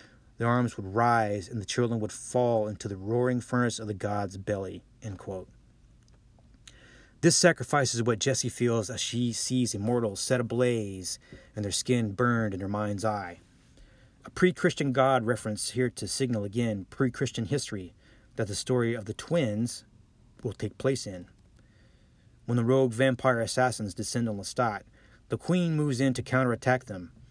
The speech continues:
All of these sections between characters move in a linear fashion, and each perspective opens the character up to the reader.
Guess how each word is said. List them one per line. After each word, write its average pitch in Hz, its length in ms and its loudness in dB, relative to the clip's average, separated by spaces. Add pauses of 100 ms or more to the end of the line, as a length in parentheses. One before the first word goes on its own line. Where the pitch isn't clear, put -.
(600)
All 135 160 8
of 131 80 2
these 120 160 0
sections 117 380 0
between 110 320 -4
characters 110 680 -2 (140)
move 117 280 2
in 110 60 0
a 104 40 -2
linear 110 320 0
fashion, 104 600 -6 (100)
and 107 140 -6
each 117 180 -4
perspective 117 720 -2 (460)
opens 135 300 0
the 120 60 -4
character 127 380 0
up 113 80 0
to 107 100 -12
the 107 60 -4
reader. 98 380 -2